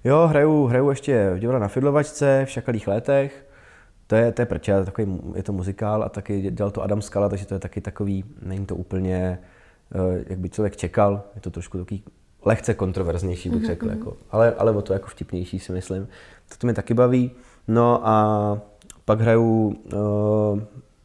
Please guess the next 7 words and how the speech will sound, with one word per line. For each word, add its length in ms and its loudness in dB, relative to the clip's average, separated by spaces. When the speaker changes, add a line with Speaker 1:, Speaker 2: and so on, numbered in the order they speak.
Speaker 1:
v 60 -10
zájezdových 480 0
pohádkách 640 -4
pro 140 -10
děti, 340 -12
což 180 -20
vlastně 360 -12